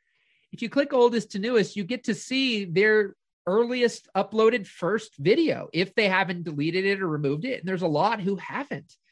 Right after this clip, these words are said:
And so sometimes you can look back and, and see that, yeah, they've got their most recent video with seven hundred eighty-five thousand views, but their first upload was seven years ago and it had forty.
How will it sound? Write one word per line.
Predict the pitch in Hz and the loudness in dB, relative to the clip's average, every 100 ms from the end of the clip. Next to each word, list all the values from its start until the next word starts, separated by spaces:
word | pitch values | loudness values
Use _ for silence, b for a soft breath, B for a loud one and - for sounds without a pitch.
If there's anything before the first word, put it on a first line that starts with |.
| _ _ _ _ | _ _ _ _
And | 190 | -8
so | 175 | -4
sometimes | 226 240 233 247 202 | -4 -4 0 0 0
you | 214 | -4
can | 202 | -4
look | 202 151 | -4 0
back | 185 277 - | 0 0 -2
and, | 170 156 | -4 -4
and | 175 170 | -6 -6
see | - 214 214 | -4 -4 0
that, | 185 165 - | 2 0 0
yeah, | 156 233 262 180 147 160 _ _ _ | -4 0 0 0 -6 -20 _ _ _
they've | 151 202 | 0 2
got | 208 202 | 2 2
their | 202 | 0
most | 180 190 202 | 0 -2 -2
recent | 202 190 156 | -4 -4 -2
video | 196 220 190 165 | 0 2 4 4
with | 165 - | 0 -4
seven | - 185 165 | -2 0 0
hundred | 180 170 | -2 -2
eighty-five | 160 175 175 175 160 | -4 -4 0 0 0
thousand | 165 160 156 139 | 0 0 -2 -4
views, | 156 226 165 143 - _ _ _ _ _ _ | -2 0 -2 -2 -10 _ _ _ _ _ _
but | 180 | -2
their | 196 | 0
first | 214 208 202 | 2 0 2
upload | 202 208 185 170 | 0 2 0 2
was | 160 160 - _ _ _ _ | 2 0 -4 _ _ _ _
seven | - 196 180 | -2 0 0
years | 170 208 180 | -4 -4 -2
ago | 156 147 143 | 0 0 0
and | 143 | -2
it | |
had | 147 151 147 143 135 _ _ | -6 -4 -2 -2 -6 _ _
forty. | 190 214 160 160 | -6 -6 -8 -12